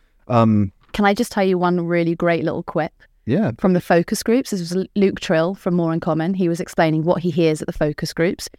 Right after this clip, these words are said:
Speaker 2: Interesting one, Surrey voters do not trust Conservatives anymore with the economy. Nice.
Speaker 1: Mm.
Speaker 2: One thing that comes up all the time,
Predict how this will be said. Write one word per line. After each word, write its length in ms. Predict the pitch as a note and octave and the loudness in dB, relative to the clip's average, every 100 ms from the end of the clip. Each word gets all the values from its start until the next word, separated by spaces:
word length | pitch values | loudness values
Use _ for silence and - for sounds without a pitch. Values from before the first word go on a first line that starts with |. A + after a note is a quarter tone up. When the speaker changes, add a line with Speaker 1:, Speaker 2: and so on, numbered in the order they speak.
| _ _ | _ _
Speaker 2:
Interesting 360 | - A3 - G3+ | -2 -2 0 2
one, 140 | F#3 | 2
Surrey 320 | F3+ - F#3+ F#3+ | 2 2 2 4
voters 400 | E3+ E3+ F#3 - | 2 2 -2 0
do 140 | F3 | -2
not 140 | E3+ | -2
trust 220 | - F3 - | -2 -6 -4
Conservatives 460 | F3+ F3 D#3+ E3+ | -4 -2 -2 -4
anymore 240 | E3+ E3 D#3 | 0 0 -2
with 100 | E3 | -2
the 80 | D#3+ | -4
economy. 500 | - D#3+ D#3+ G3+ B3 - | -2 -2 0 -2 -4 -4
Nice. 340 | E3+ F3+ - - | -2 -2 -6 -2
Speaker 1:
Mm. 320 | F#2 F2+ F2 _ _ _ | 0 0 -2 _ _ _
Speaker 2:
One 300 | F3+ B3 C#4+ | 2 4 6
thing 160 | C#4+ | 4
that 100 | A#3 | 2
comes 160 | - F#3+ | 0 -4
up 100 | F#3+ | -2
all 80 | F3+ | -4
the 60 | F3 | -4
time, 420 | E3 E3 G3 | -4 -2 -2